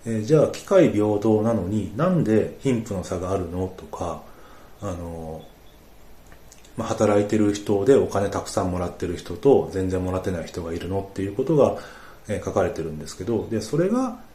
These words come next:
結局勉強をしたかどうか、学問をしたかどうかっていうところに効いてくるんですよ。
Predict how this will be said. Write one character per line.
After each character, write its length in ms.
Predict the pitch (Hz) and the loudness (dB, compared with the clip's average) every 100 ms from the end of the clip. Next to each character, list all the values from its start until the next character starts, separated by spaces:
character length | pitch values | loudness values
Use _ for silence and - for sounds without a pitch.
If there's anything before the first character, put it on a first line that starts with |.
| - - - | -20 -20 -8
結 200 | 104 - | -6 -4
局 140 | 92 95 | -4 0
勉 300 | 107 113 113 | 0 0 0
強 300 | 123 113 110 | 2 4 2
を 80 | |
し 80 | 110 | 0
た 140 | - 110 | -2 -2
か 120 | 87 | -2
ど 140 | 87 | -4
う 20 | |
か、 100 | 78 | -4
学 280 | 76 92 - | -6 -4 -2
問 260 | 131 110 87 | 0 0 -4
を 60 | |
し 80 | - | -4
た 160 | - 113 | -2 -2
か 120 | 95 | 0
ど 180 | 113 107 | 2 2
う 60 | |
か 160 | - 117 | 2 -2
っ 120 | 117 | -2
て 120 | - | -6
い 140 | 95 113 | -4 -2
う 60 | |
と 100 | 110 | -2
こ 540 | 143 180 185 185 180 180 | -2 0 0 0 -4 0
ろ 80 | 220 | 2
に 160 | 220 - - - - - - - - - - - | 2 -2 -16 -20 -20 -20 -20 -20 -20 -20 -20 -8
効 80 | 101 | -4
い 40 | |
て 100 | 101 | -4
く 80 | 90 | -4
る 80 | 80 | -6
ん 60 | |
で 60 | 76 | -8
す 100 | |
よ。 80 | - | -10